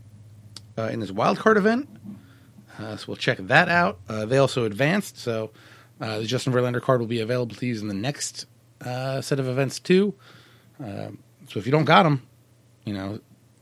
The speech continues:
seven, eight grand, not a bad pickup right now, uh, for a guy with a four seam, circle change, slider, and twelve to six, uh, and bring in the heat.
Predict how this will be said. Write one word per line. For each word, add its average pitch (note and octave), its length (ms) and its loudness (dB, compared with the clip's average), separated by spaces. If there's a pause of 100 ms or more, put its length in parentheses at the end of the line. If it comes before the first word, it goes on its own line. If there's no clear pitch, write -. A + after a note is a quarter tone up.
seven, C#3+ 320 2
eight D3+ 140 4
grand, C#3 380 4 (320)
not B2+ 320 0
a E3 40 0
bad E3 240 4
pickup E3+ 280 0
right A#2 140 -2
now, A2 300 -6 (480)
uh, G#2+ 180 -6
for - 140 -4
a - 20 -2
guy A2+ 80 -2
with A2+ 100 -2
a G#2 40 -6
four C3+ 240 2
seam, B2+ 440 -2
circle - 240 -6
change, A#2 460 -4
slider, A#2+ 400 -2
and F2+ 140 -10
twelve A#2+ 240 -8
to A#2 80 -8
six, - 440 -8 (520)
uh, G#2 200 -6
and G2+ 200 -6
bring A#2 220 -4
in A#2 220 -4
the G#2 120 -6
heat. B2+ 400 0